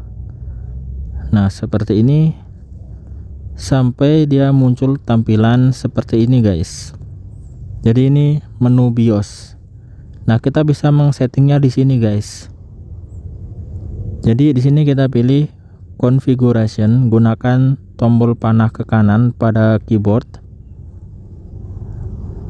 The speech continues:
Selanjutnya di sini kita pilih yang menu flip to boot. Jadi ini fitur pada laptop Lenovo ya, flip to boot itu enable di sini,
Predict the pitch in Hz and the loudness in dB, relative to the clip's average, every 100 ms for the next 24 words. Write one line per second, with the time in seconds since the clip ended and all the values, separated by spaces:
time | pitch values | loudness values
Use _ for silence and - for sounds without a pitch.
0 | - - - - 131 127 135 139 151 170 | -12 -12 -10 -2 0 2 2 2 2 4
1 | 165 - 131 131 135 143 151 123 127 127 | 2 0 -2 2 2 2 2 0 2 2
2 | 123 123 139 123 123 139 135 - 120 117 | 2 4 6 6 4 4 2 2 2 4
3 | 127 143 151 - - 123 139 - - - | 4 2 0 -4 0 2 2 0 -14 -2
4 | 127 123 117 113 110 - - - - - | 2 4 4 2 0 -4 -20 -20 -20 -20
5 | - - - - - - 120 117 131 143 | -20 -20 -20 -20 -20 -2 0 2 4 4
6 | 156 160 160 - - - - - - - | 4 2 0 -6 -20 -20 -20 -20 -20 -8
7 | - 131 - 147 143 143 - 120 120 117 | -2 0 2 2 0 -2 -2 0 2 0
8 | - 117 - 120 131 135 131 104 101 117 | 0 -2 0 2 2 2 2 2 0 -6
9 | - - - 120 - - 113 117 127 120 | -12 -14 -2 0 0 -2 0 0 0 0
10 | 143 139 143 - - 120 117 113 127 120 | 2 2 2 0 0 4 4 4 2 2
11 | - 107 | 2 4